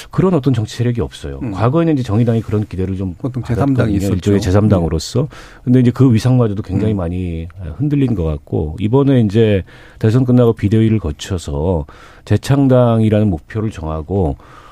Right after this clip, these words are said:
Speaker 1: 또 뭐 그런 재창당을 목표로 당직 그 선거를 치러서 새로운 당대표가 선출이 됐습니다만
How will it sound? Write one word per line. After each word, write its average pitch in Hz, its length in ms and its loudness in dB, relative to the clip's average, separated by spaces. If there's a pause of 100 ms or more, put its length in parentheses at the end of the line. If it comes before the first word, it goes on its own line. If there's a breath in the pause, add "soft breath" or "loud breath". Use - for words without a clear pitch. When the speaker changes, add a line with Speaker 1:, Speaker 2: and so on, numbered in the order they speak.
(220 loud breath)
Speaker 1:
또 98 880 2
뭐 98 180 0
그런 120 200 2
재창당을 113 500 2
목표로 90 560 0
당직 101 300 -2 (240)
그 95 220 -2
선거를 107 380 -2
치러서 98 440 -6
새로운 131 240 0
당대표가 87 760 -2
선출이 131 360 -4
됐습니다만 85 800 -2